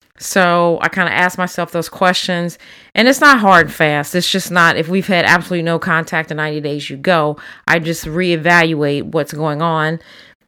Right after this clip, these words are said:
And if there's a good or valid reason why we haven't yet the relationship, you know, remains intact, then cool, stay. And if I delete it and you happen to call me and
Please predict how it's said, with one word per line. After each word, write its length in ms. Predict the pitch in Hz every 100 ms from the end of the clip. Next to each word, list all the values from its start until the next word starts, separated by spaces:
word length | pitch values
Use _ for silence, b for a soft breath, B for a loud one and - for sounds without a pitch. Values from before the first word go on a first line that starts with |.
| _
And 360 | 180 180 180 170
if 100 | 165
there's 240 | 196 175
a 60 | 170
good 280 | 190 202
or 60 | 190
valid 340 | 175 185 185
reason 300 | 170 185 185
why 140 | 170 160
we 120 | 156
haven't 520 | 185 233 220 220 208 - _ _ -
yet 340 | 170 160 - -
the 400 | 165 151 151 143 -
relationship, 720 | 170 170 175 185 175 185 - - _ _ -
you 120 | 185
know, 240 | 156 147
remains 460 | 147 165 170 170 165
intact, 640 | 147 - 190 - - -
then 340 | 175 165 165 170
cool, 320 | - 349 151 -
stay. 420 | - 202 139 - _ B B B _ -
And 340 | - 220 220
if 140 | 208 196
I 80 | 190
delete 380 | 185 180 208
it 200 | 254 - -
and 640 | 185 175 165 165 160 160 175
you 140 | 190
happen 220 | 175 180
to 60 | 175
call 280 | 180 175 170
me 280 | 185 214
and 360 | 185 156 156